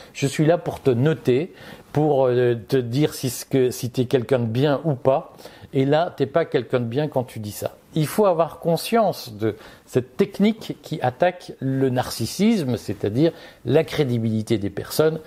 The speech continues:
lorsqu'elle est utilisée. Et donc, sur les réseaux sociaux, ce, ce, ce, cette technique, elle, elle est très proche de la, la preuve sociale, la social proof,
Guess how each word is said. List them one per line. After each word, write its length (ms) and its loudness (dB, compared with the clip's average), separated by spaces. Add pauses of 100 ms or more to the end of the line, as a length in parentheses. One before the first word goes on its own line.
(260)
lorsqu'elle 720 0
est 320 -2
utilisée. 640 0 (560)
Et 100 4
donc, 560 0 (720)
sur 280 2
les 100 4
réseaux 280 2
sociaux, 600 0 (420)
ce, 200 -2
ce, 180 -4
ce, 240 0
cette 300 -2
technique, 680 0
elle, 220 2
elle 180 2
est 300 2
très 160 0
proche 340 0
de 100 0
la, 220 -2
la 220 0
preuve 540 0
sociale, 500 0
la 100 -2
social 520 0
proof, 520 -4